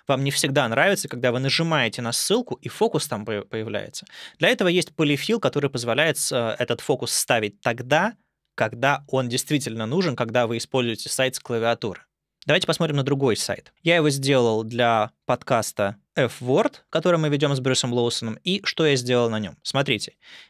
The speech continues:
я навожу на какую-то страницу, кликаю на неё, ничего не происходит. Навожу сюда,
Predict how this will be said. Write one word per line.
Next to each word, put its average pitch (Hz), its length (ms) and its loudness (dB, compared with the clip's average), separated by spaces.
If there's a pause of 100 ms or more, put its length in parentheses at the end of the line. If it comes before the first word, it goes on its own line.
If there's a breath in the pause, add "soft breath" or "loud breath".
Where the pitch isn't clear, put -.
я 143 160 2
навожу 147 380 4
на 120 100 -2
какую-то 123 320 0
страницу, 196 680 0
кликаю 190 460 0
на 175 80 2
неё, 160 380 2 (240)
ничего 156 480 -2
не 131 100 0
происходит. 104 600 -4
Навожу 127 340 0
сюда, 185 460 0